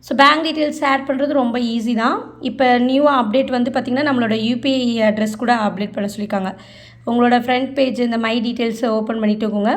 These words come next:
பேங்க் டீட்டெயில்ஸ் வந்து கொடுத்துக்கோங்க. உங்களோட யூ பி ஐ அட்ரஸும் கொடுத்துக்கோங்க. ஓகேவா? நெக்ஸ்ட்டு, இதுதான் ரொம்ப, ரொம்ப முக்கியமானது.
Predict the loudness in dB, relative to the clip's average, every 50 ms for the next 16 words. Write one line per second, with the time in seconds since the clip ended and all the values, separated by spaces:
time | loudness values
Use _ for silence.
0 | -2 -6 -12 -18 -10 -4 -2 0 0 0 0 -2 -2 0 -2 -2 -2 -2 -2 -4
1 | -2 -2 -4 -4 -4 -4 -4 -2 0 0 0 0 0 0 0 0 0 0 0 0
2 | 0 -2 -2 -2 -2 -2 -2 -2 -4 -6 -6 -6 -6 -6 -6 -6 -6 -6 -4 -4
3 | -4 -4 -4 -4 -2 -2 -2 -2 -2 -6 -8 -14 -20 -20 -20 -20 -20 -20 -20 -20
4 | _ -2 0 0 0 0 -4 -8 -2 0 0 0 -2 -4 -6 -4 0 2 2 2
5 | 2 0 0 0 0 2 2 4 4 4 4 2 0 -2 -2 -2 -2 -2 -2 0
6 | 0 0 0 0 0